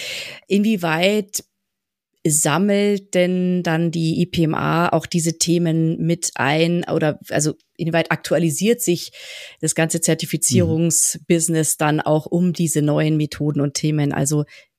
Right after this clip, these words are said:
Speaker 1: bin ich dann auch immer auf dem neuesten Stand sozusagen?
Speaker 2: Ja, eine wunderbare Frage, die man relativ simpel und sehr strukturiert beantworten kann.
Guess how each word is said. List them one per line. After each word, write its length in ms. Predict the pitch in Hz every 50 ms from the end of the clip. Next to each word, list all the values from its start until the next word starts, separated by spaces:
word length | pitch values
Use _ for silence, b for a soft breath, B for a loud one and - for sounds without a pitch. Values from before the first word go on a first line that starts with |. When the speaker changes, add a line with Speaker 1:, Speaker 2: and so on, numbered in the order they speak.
| _ -
Speaker 1:
bin 160 | 180 175 180
ich 140 | 175 - -
dann 180 | 170 160 160
auch 220 | - 156 151 - -
immer 240 | - 165 165 156
auf 160 | - 151 - -
dem 80 | 165
neuesten 380 | 160 151 151 151 - - - 156
Stand 320 | - - 147 147 151 147
sozusagen? 560 | - 151 - - - 143 123 139 120 113 113
Speaker 2:
Ja, 120 | 101 90 - _ _ _ B B B B B B B B B -
eine 280 | 131 127 123 123 110
wunderbare 640 | 113 165 165 139 113 120 123 117 120 123 123 117 - _ _ -
Frage, 800 | - - - 123 110 98 95 - 147 165 151 170 170 170 170 B B B B B B B B - -
die 80 | 127 120
man 180 | 127 123 127
relativ 720 | 127 127 120 120 120 120 120 - 131 123 110 - - - - _ _ _ _ _ _ _ _ _ _ _ _ _ _
simpel 380 | - - - 160 180 185 - 165
und 140 | 143 135 120
sehr 140 | 147 139 127
strukturiert 480 | - - 135 117 - 123 113 117 110 -
beantworten 500 | 131 110 110 113 - - - - 123 117
kann. 300 | - - - - -